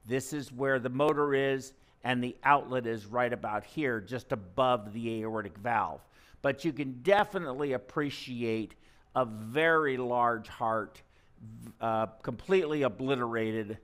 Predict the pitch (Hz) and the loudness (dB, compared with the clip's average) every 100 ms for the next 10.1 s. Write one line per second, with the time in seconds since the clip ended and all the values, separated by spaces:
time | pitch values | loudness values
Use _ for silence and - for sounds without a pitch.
0 | _ _ - 117 143 123 127 123 117 110 | _ _ -6 4 4 4 0 0 0 -4
1 | 104 - _ - 117 117 117 110 110 127 | -10 -20 _ -4 0 2 2 0 2 2
2 | 123 120 113 107 107 117 95 107 110 - | 2 -2 -2 -2 -4 -2 -2 -2 -6 -6
3 | 107 98 _ - 135 110 98 - 110 104 | -8 -10 _ -2 0 0 -4 -2 0 0
4 | 85 - - - - 175 151 135 143 196 | -2 -10 -20 -20 2 6 6 4 2 0
5 | 233 - 175 202 175 165 147 135 - - | 0 -6 -6 2 2 2 0 -4 -6 -4
6 | 156 151 139 127 - _ _ - 120 135 | -2 -2 -2 -6 -12 _ _ -14 -12 -6
7 | 147 156 165 156 131 110 107 104 _ _ | 2 6 8 8 6 2 -4 -8 _ _
8 | - 131 - 123 107 135 127 123 104 87 | -2 -2 -2 -8 -6 0 2 2 -2 -8
9 | 98 120 110 110 170 180 147 139 127 127 | -6 -6 -6 0 4 4 4 2 2 0